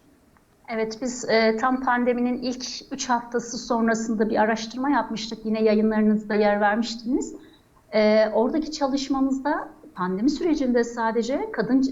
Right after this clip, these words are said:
kadına dönük şiddet üç, or-, ya-, yaklaşık üç kat artmıştı. Bu korkunç bir rakamdı ve biz çalışmayı ilk üç hafta sonrasında yaptık üstelik. İkincisi,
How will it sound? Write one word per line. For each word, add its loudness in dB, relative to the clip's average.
kadına 0
dönük 0
şiddet -2
üç, -2
or-, 0
ya-, 0
yaklaşık -2
üç -4
kat -6
artmıştı. -6
Bu -2
korkunç -2
bir -8
rakamdı 0
ve 0
biz -2
çalışmayı 0
ilk 2
üç -4
hafta -4
sonrasında -4
yaptık -6
üstelik. -8
İkincisi, 2